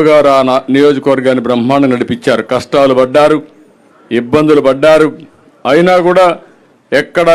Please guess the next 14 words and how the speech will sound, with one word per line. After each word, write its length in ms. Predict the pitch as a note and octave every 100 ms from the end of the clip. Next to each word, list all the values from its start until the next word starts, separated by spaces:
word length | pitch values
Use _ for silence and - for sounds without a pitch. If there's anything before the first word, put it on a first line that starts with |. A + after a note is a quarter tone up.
| D3
వెనుదిరగలా. 520 | C3+ D3 D3 D#3 E3 C#3+ - _ _ _ _ A#2
ఆర్థికంగా 520 | D3 D#3+ E3 C#3 D3 C3+
ఇబ్బందులు 320 | B2 C3+ D3 D3
వచ్చాయి, 320 | C#3+ F3+ F3 - _ _ _ _ - B2+
అయినా 220 | F3 F#3+ F#3+
కూడా 120 | F3 D3+
ఎక్కడా 220 | D#3 D#3
వెనుదిరగకుండా 580 | D3 C#3+ C#3 C3+ C3+ C3+ B2+
ముందుకు 220 | B2+ C3
పోయే 120 | B2+ B2
పరిస్థితికి 360 | A#2+ A2+ - A#2
వచ్చారు. 340 | A#2 - B2 G2 - _ _ _ _ _ _ _ _ _ -
అలాంటి 500 | A#2+ C#3 C#3+ C#3 C3+
వ్యక్తి 300 | C3 C3+ E3